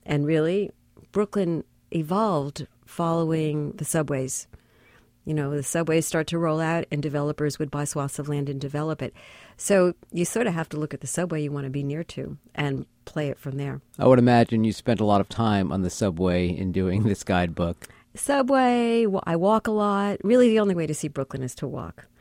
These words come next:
Speaker 1: I mean, a lot of people bike. I have to say, now with,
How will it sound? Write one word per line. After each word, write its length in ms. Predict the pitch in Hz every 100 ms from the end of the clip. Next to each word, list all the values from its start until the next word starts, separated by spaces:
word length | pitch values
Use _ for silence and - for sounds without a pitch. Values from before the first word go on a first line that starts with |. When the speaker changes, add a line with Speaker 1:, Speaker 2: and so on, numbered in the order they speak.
| - - -
Speaker 1:
I 40 | 196
mean, 280 | 208 202 - _
a 40 | 190
lot 180 | 190 196
of 80 | 208
people 300 | 202 170 147
bike. 400 | 165 143 - -
I 60 | 175
have 160 | 175
to 60 | 175
say, 240 | 196 156 - -
now 260 | 170 180
with, 160 | 175